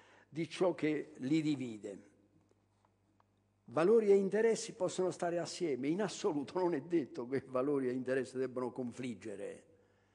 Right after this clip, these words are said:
Possono anche, abbiamo dei casi in cui è accaduto, stare assieme.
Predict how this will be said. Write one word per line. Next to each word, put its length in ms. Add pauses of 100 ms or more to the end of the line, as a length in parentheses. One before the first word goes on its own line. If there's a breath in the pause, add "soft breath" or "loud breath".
(200 soft breath)
Possono 600
anche, 580 (220)
abbiamo 580
dei 220
casi 440
in 100
cui 180
è 20
accaduto, 520
stare 320
assieme. 460